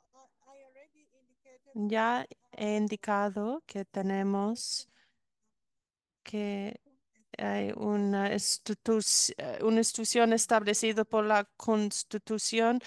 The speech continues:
que es un cuerpo que tiene un mandato para monitorear y, y observ-, y monitorear y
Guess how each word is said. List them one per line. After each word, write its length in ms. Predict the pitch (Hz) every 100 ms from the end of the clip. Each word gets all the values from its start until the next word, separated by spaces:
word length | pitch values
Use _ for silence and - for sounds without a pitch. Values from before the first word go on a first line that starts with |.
| - - -
que 160 | 226
es 180 | 220 202
un 240 | 220 214 208 -
cuerpo 480 | 233 233 233 247
que 140 | 240 240
tiene 360 | - 220 214
un 320 | 208 - 208 202
mandato 760 | 202 202 190 208 214 - 220
para 320 | - 202 202
monitorear 1300 | 196 196 196 196 - 196 190 190 196 220 233 233 254 254 - - - _ _ -
y, 1600 | 208 202 202 202 202 196 - - 202 202 196 190 185 185 196 202 - - _ _
y 880 | - - - 185 180 175 175 175 190
observ-, 680 | 202 185 - - 196 190 180 _ - - -
y 380 | 202 190 190 185
monitorear 1040 | 190 202 208 196 190 208 202 202 208 214 -
y 220 | 208 202